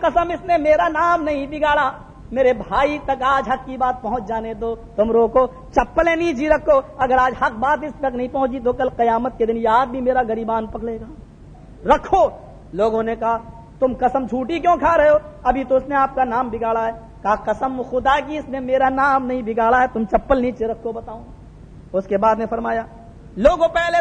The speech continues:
تو میں یہ جواب دیتا ہوں کہ اس نے میرا نام نہیں بگاڑا، میرے باپ نے، میری ماں نے میرا نام رکھا ثناء اللہ، میرا نام ثنا تو ٹھیک ہے، اللہ اوپر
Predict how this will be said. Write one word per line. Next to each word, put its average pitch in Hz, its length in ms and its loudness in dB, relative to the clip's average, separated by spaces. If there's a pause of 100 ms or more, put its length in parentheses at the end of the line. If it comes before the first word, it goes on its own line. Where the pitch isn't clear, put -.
تو 339 80 0
میں 339 120 2
یہ 330 120 -2
جواب 359 360 2
دیتا 359 220 2
ہوں 339 120 2
کہ 302 100 -8
اس 277 80 -8
نے 339 120 2
میرا 339 260 4
نام 320 280 2
نہیں 302 120 -6
بگاڑا، 269 380 2 (280)
میرے 254 200 4
باپ 254 400 0
نے، 269 80 -6
میری 262 200 -4
ماں 254 180 -2
نے 233 100 -4
میرا 226 220 -2
نام 233 280 -2
رکھا 220 240 -2
ثناء 226 240 -4
اللہ، 233 360 -4 (300)
میرا 202 220 0
نام 226 260 -4
ثنا 208 300 -6
تو 226 140 -6
ٹھیک 247 320 -8
ہے، 269 80 -2 (340)
اللہ 269 500 2
اوپر 339 360 2